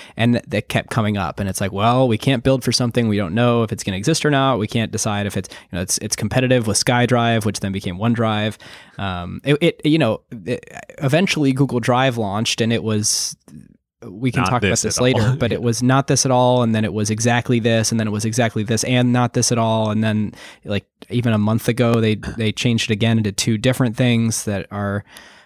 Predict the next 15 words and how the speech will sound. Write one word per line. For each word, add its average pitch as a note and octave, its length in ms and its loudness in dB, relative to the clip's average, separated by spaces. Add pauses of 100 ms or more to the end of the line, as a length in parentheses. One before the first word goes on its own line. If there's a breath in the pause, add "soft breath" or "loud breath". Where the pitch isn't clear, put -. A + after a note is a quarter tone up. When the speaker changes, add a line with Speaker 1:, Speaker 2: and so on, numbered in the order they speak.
(140 loud breath)
Speaker 1:
much A2 260 -2
less - 600 0 (120)
consumable G#2 640 -2
and G2+ 100 -4
digestible G2 560 -6
and G2 80 -4
understandable. G#2 540 -4
But G#2+ 220 0 (460 loud breath)
it, A#2 220 -2
I, A#2 280 0
it B2+ 120 0
all C3 140 4
speaks - 340 0
to, B2 80 0
like, G2 320 -2